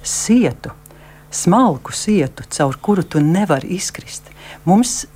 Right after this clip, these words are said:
daudziem tas siets ir ar pārāk lielām acīm, ka tu vari tik viegli izkrist no sabiedrības.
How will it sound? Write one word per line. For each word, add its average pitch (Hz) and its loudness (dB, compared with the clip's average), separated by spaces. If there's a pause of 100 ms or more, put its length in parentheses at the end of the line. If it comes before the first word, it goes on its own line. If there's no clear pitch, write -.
(160)
daudziem 175 2
tas - -6
siets 226 -2
ir 143 -2
ar 143 -10
pārāk 202 2
lielām 180 2
acīm, 143 -4
ka 170 -6
tu 202 0
vari 170 -2
tik 202 -6
viegli 175 2 (140)
izkrist - -6
no 139 0
sabiedrības. 131 -2